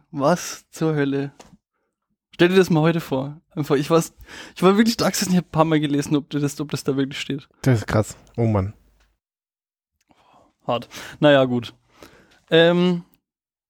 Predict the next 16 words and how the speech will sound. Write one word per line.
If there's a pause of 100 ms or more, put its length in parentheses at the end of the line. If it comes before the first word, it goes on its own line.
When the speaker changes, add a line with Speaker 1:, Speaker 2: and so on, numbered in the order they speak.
(340)
Speaker 1:
es
zeigt
aber
Wirkung.
Also (140)
der
Entschluss,
in (200)
eine
neue
Hauptstadt
jetzt
wirklich
das
mal
anzugreifen,